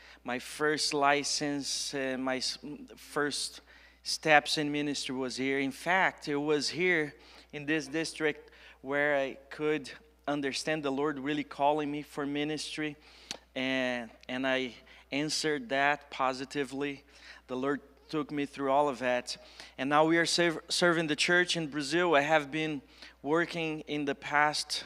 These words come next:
uh, eight years, uh, almost ten years now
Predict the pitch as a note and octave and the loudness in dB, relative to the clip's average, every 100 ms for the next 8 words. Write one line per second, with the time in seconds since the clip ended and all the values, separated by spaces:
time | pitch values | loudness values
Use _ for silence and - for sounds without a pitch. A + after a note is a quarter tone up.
0 | - D3 D3+ C#3 C3+ - - D#3+ C#3+ D#3+ | -6 -4 -2 -2 -4 -10 -4 -2 -2 -2
1 | F3 C#3+ A#2+ - - - - - - A2+ | 0 0 -2 -6 -8 -20 -20 -20 -8 -2
2 | B2 G2+ - - D#3 D#3 D#3 - D#3+ D3+ | 0 0 -2 -4 -2 0 0 -2 -4 0
3 | D#3+ D#3 C3+ C#3 C#3+ | 0 0 2 2 2